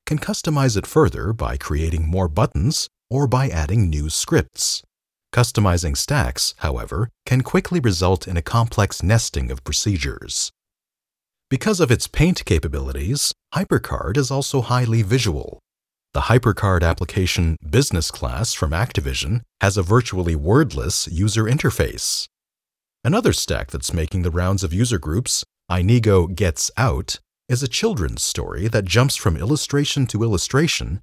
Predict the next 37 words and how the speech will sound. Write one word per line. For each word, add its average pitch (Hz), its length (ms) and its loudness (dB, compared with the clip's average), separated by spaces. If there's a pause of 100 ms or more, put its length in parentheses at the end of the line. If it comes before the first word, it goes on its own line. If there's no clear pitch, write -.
(140)
depending 160 500 4
where 123 280 2
on 95 140 2
the 90 80 2
screen 104 440 2
you 85 120 0
click - 280 -6
the 92 80 -2
mouse. - 580 -2 (880)
HyperCard's 135 640 2
interactivity 117 880 2 (120)
and 71 220 -4
visual 110 380 0
capabilities 73 840 -4 (160)
make 135 220 -2
it 147 120 -4
an 120 280 0
excellent - 480 -4
choice - 580 -4
for 107 100 0
tutorial 82 680 -2
and 98 200 -2
training 143 380 4
applications, - 880 -4 (160)
where 85 160 0
a 80 60 -2
slideshow 98 600 0
of 80 100 0
sequential - 480 0
cards 90 440 0
full 90 200 0
of 73 100 -8
text - 460 -2 (160)
would 143 160 2
quickly 151 360 0
bore 80 400 0
readers. 64 720 -2